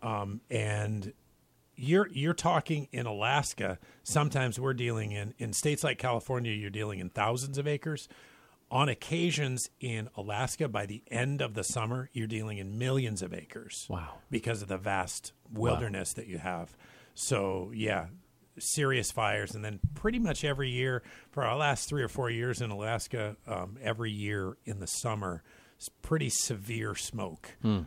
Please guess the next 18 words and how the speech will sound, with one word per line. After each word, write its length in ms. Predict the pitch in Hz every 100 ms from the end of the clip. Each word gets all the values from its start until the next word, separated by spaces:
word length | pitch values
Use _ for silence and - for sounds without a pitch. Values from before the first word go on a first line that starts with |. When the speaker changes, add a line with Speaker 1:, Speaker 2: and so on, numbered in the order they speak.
| -
Speaker 1:
Like 200 | 107 -
a 40 |
lot 380 | 95 101 101 107
of 100 | 98
health 300 | 104 101 -
warnings 460 | 104 101 98 90 -
Speaker 2:
Yeah. 140 | 95 82
Speaker 1:
because 180 | 95 92
of 180 | 85
smoke 380 | - - 101 98 107
blowing 480 | 107 107 101 95
in 280 | 98 95 90 - - - _
from 400 | - 113 98 85 - - _ -
other 200 | 110 92
fires. 580 | - 92 87 87 - -
Speaker 2:
Wow. 120 | 85
Speaker 1:
So, 260 | 80 90 87
yeah, 180 | 87 -